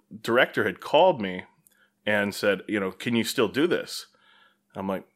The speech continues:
"No, that was, that was back in April that I told you to email me the specifics."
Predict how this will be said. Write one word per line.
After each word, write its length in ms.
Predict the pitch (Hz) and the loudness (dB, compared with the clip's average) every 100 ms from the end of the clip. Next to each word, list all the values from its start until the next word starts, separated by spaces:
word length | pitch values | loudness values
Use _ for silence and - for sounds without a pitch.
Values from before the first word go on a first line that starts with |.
| _ | _
"No, 380 | 98 101 143 196 | -6 0 2 2
that 160 | 101 104 | 0 2
was, 280 | 151 117 - | 2 0 -2
that 120 | 127 127 | 0 0
was 140 | 139 | 0
back 300 | - 101 - | 0 0 0
in 160 | 92 90 | -6 -4
April 580 | 120 202 - 98 85 85 _ _ _ | -2 -2 -2 -6 -6 -10 _ _ _
that 160 | - 101 - _ | -2 -2 -4 _
I 100 | - - | -4 -2
told 280 | 147 131 | 0 0
you 100 | 117 101 | 0 -2
to 120 | 131 | 0
email 280 | 147 135 120 | 2 4 4
me 140 | 120 | 2
the 140 | 107 104 | 0 -2
specifics." 920 | - - 107 - 254 - - - - | -6 -8 -6 -4 -4 -4 -10 -14 -14